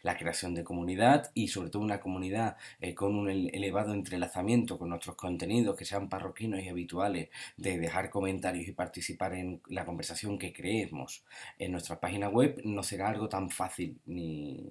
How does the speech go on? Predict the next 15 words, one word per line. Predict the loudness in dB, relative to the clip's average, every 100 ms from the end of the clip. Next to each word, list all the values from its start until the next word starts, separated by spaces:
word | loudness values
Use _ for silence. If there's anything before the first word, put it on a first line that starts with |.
| -14
ni, | -16 -16 -18 -20 -20 -6
ni | 0 0
rápido, | 4 2 2 -6 -4
con | -4
lo | -2 2
cual | 2 2 -2 -14 -14
recomendaros | -6 -2 0 0 2 4 4
encarecidamente | 2 0 2 0 0 -4 -6
mucha | -4 -2 -2 -4
paciencia, | -6 -2 0 0 4 4 4 -2 -14 -6
creación | -2 0 0 0
de | 0
contenido | 0 -2 0 0 -2
de |
calidad | -2 -2 2 4 4